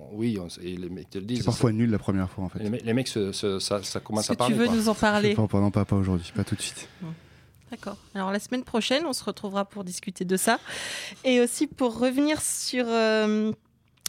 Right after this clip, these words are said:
Speaker 3: les matchs que vous nous aurez conseillé de regarder ce week-end. Euh, première journée de Coupe d'Europe, vous nous conseillez quoi parmi, euh, tous ces, euh, grands matchs à venir, euh, Arnaud ?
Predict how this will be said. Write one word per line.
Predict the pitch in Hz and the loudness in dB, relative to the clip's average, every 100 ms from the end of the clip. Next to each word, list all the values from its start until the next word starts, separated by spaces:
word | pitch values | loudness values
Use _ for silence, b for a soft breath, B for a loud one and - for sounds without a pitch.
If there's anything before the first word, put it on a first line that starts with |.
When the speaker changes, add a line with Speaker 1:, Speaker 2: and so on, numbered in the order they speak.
| - | 2
Speaker 3:
les | 214 | 4
matchs | 240 262 - 196 - _ _ _ - - | 4 2 0 -2 -4 _ _ _ -20 -8
que | - 196 190 | 0 2 4
vous | 190 | 4
nous | 190 185 | 2 4
aurez | 190 | 2
conseillé | 180 294 - 285 269 320 | 0 -2 0 2 2 2
de | 226 | 0
regarder | 208 220 226 254 | 0 0 0 -2
ce | 294 220 | -2 -2
week-end. | 220 240 240 220 208 180 180 B B B B - | -2 -2 0 2 2 0 -4 B B B B -4
Euh, | 202 196 185 185 - | 0 4 4 2 -2
première | - 247 247 240 226 214 | -2 2 2 2 4 4
journée | 202 214 226 | 2 4 2
de | 196 202 - _ | 2 0 -2 _
Coupe | - 320 | -2 0
d'Europe, | 247 247 233 233 208 185 196 | 2 4 2 0 -2 0 -2
vous | 202 | 0
nous | 214 220 - | 0 0 -2
conseillez | - 214 - - 247 214 | -2 0 0 0 0 0
quoi | - - 214 220 | -2 0 2 2
parmi, | - 196 196 190 190 | 0 0 0 0 0
euh, | 175 | -4
tous | - - | -6 -8
ces, | - 190 180 | -2 -2 0
euh, | 170 | -4
grands | - 202 | -2 0
matchs | 214 226 233 - 202 185 - | 2 2 0 -4 -4 -4 -6
à | 214 | -6
venir, | 208 208 208 202 202 | 0 2 4 4 2
euh, | 190 175 175 175 180 B B B B B - | 2 2 2 0 -4 B B B B B 0
Arnaud ? | 240 247 233 | 2 4 4